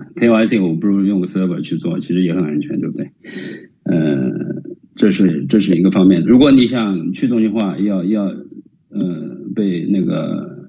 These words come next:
呃，企业或者机构使用的话，我觉得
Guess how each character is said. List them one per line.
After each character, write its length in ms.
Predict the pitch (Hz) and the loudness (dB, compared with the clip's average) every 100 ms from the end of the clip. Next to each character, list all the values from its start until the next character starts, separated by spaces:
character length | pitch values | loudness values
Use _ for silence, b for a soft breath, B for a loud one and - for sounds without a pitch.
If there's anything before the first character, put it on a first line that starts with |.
| _ | _
呃， 240 | - 85 87 | -12 -4 -4
企 200 | - 90 | 0 2
业 260 | 95 92 82 | 4 2 2
或 120 | 92 | 0
者 200 | 87 85 | 0 0
机 180 | - 110 | 2 2
构 240 | 123 90 | 4 2
使 160 | 82 78 | 0 -4
用 140 | 80 | -2
的 80 | - | -4
话， 120 | 82 | -4
我 100 | - | -4
觉 120 | 80 | -2
得 300 | 85 85 - | 0 0 -2